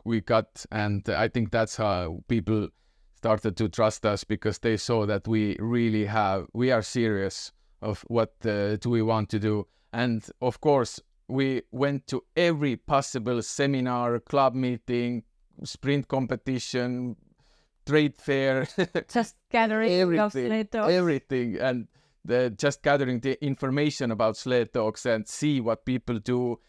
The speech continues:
Speaker 1: And even if we wanted to go for long distance, we did not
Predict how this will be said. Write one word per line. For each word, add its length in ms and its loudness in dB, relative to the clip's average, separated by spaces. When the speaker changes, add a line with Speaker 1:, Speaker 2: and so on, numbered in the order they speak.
Speaker 1:
And 200 -2
even 420 2
if 220 -6
we 100 -2
wanted 440 -2
to 320 -2
go 180 2
for 180 -2
long 220 2
distance, 520 -2
we 120 0
did 160 -2
not 200 2